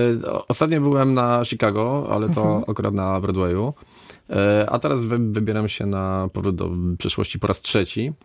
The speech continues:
Speaker 2: Mhm.
Speaker 1: E, widziałem w-, po kilka razy już.
Speaker 2: W Londynie
Speaker 1: W
Speaker 2: Powrót
Speaker 1: Lon-,
Speaker 2: do przyszłości.
Speaker 1: w Londynie.
Speaker 2: Mhm.
Speaker 1: Świetny mu-, mu-, mu-, musical.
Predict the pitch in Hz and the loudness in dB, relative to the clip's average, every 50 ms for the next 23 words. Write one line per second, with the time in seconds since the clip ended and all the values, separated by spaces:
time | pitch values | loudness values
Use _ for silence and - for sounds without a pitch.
0 | _ - - 170 - - 156 165 226 - - - - _ - - 110 104 104 104 | _ -6 -6 -6 -4 -4 -6 -6 -6 -8 -10 -20 -20 _ -6 -2 0 0 2 2
1 | 104 104 104 107 107 107 107 101 98 104 107 95 107 101 98 95 92 92 90 90 | 2 2 2 2 2 2 2 0 0 -2 -2 0 0 0 0 0 0 0 0 0
2 | 90 90 90 92 90 92 92 92 - - - - 104 - 107 - 113 98 - 104 | 0 0 0 -2 -2 -2 -4 -6 -6 -6 -4 -4 -2 -2 0 0 0 2 2 2
3 | 101 92 85 82 82 78 82 170 170 160 180 208 233 233 - 170 147 135 135 - | 2 2 0 0 -2 -4 -2 -2 0 0 2 2 2 2 2 0 -2 -2 -2 -2
4 | 98 - - 113 - 110 107 104 101 101 98 95 92 - 95 95 - - 131 - | 0 2 4 4 4 4 4 2 2 2 2 0 0 -2 -2 -2 -4 -6 -6 -6
5 | - - 95 90 90 95 87 85 76 85 - 165 214 - - - 90 - - 90 | -6 -2 -2 -2 0 2 2 2 2 2 0 0 -2 -2 0 0 0 0 -2 -2
6 | 87 85 87 87 87 90 87 87 85 85 85 85 87 87 87 85 85 87 90 90 | -2 0 0 0 0 0 0 0 -2 -2 -2 -2 -2 -2 -2 -2 -4 -2 -2 -2
7 | 87 85 82 92 101 101 - - 80 90 | -2 -2 -4 -8 -6 -4 -2 -2 -2 -4